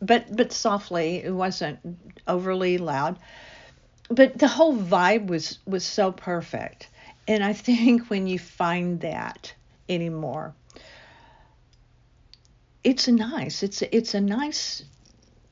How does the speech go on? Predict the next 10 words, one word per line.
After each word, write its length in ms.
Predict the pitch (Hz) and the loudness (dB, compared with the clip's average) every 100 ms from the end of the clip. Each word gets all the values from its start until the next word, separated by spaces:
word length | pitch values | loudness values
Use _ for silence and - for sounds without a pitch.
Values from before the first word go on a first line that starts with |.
| _ _ _ - | _ _ _ -8
it's 200 | 208 220 | -6 -4
a 60 | |
nice 320 | 208 226 240 | 0 0 -2
experience 400 | - - 196 170 - - | -4 -4 -4 -6 -8 -4
when 140 | 208 | 0
you 120 | 196 | 0
really 240 | 185 247 262 | 0 0 0
don't 280 | 226 208 185 | -2 -4 -4
wanna 260 | 190 175 | -6 -6
leave. 360 | 170 160 147 | -8 -8 -10